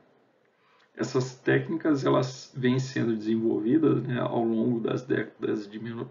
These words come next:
novecentos e cinquenta, mil novecentos e noventa, as principais dela, e aprimoradas desde então, constituindo hoje um conjunto de ferramentas que são utilizadas nos laboratórios,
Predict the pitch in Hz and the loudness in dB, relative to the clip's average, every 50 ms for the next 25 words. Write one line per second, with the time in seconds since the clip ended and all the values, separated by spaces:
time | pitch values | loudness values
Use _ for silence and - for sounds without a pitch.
0 | - _ - 120 117 113 113 131 131 - 123 113 107 - - - 123 127 123 120 | -12 _ -10 -8 -8 -6 -6 -6 -6 -6 -8 -10 -10 -6 -4 -2 0 0 0 -2
1 | - - - - 123 127 135 135 131 131 - - 110 107 107 113 117 110 107 123 | -2 -6 -8 -6 -6 -4 -4 -4 -4 -4 -6 -8 -8 -8 -8 -8 -8 -6 -4 -2
2 | 135 151 175 175 - - - - - - - - 117 113 - - - - - - | 0 0 -2 -2 -4 -6 -6 -6 -8 -12 -10 -8 -8 -8 -8 -10 -8 -4 -4 -2
3 | - - 131 - - - 135 139 - - 160 - - - _ _ - - - - | 0 -2 -2 0 2 4 4 4 4 2 0 -2 -6 -20 _ _ -20 -20 -20 -20
4 | - - - - - - - _ _ _ - _ _ _ - - 143 151 180 185 | -20 -20 -20 -20 -20 -20 -20 _ _ _ -20 _ _ _ -2 2 4 4 4 4
5 | 185 - - - _ - - - - 143 135 - 151 151 165 185 190 160 135 131 | 0 -2 -8 -18 _ -20 -8 0 0 0 2 4 4 4 4 4 4 4 6 6
6 | 127 135 139 135 127 120 113 - - - 131 123 127 135 135 131 - - - - | 6 6 4 4 4 2 2 2 4 4 4 4 4 2 2 2 0 -2 -4 -6
7 | - - - - - - - - - 135 - - 165 151 - - 160 165 165 160 | -8 -10 -16 -20 -14 -6 -2 -2 -2 -2 -2 -4 -6 -6 -2 0 2 4 6 6
8 | 143 139 143 151 156 160 156 156 - 156 147 135 123 127 139 151 170 - - 143 | 6 6 6 4 4 2 -2 0 2 2 4 4 2 2 0 0 0 -2 -2 -2
9 | 131 135 - - 131 127 123 117 120 117 120 123 135 147 147 - 196 175 - - | -2 -2 0 -2 -2 -2 -2 -4 -4 -4 -4 -4 -4 -4 -4 -8 -12 -16 -16 -18
10 | - - - 151 - - 156 151 147 - - 160 151 131 113 120 123 127 139 135 | -16 -10 -8 -8 -8 -6 -6 -6 -4 -2 2 2 2 2 2 2 2 2 0 -2
11 | 135 - 156 - 131 131 131 - 139 139 139 139 139 143 135 - - 127 123 123 | -4 -6 -6 -2 -2 -2 -2 -2 -2 -2 -2 0 -2 -2 -4 -4 -4 -2 -2 0
12 | - - 131 - - - | 0 -2 -4 -4 -8 -16